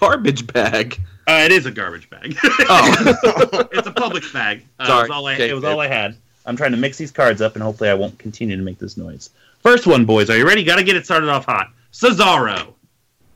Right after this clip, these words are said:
Speaker 2: and Kofi Kingston.
Speaker 1: Oh.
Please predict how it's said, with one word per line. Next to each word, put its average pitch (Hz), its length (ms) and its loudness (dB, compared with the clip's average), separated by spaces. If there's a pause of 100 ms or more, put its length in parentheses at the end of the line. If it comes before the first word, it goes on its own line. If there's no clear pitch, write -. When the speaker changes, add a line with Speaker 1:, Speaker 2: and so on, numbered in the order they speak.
(420)
Speaker 2:
and 104 180 -12
Kofi 247 500 -2
Kingston. - 600 -12 (1300)
Speaker 1:
Oh. 95 1080 -6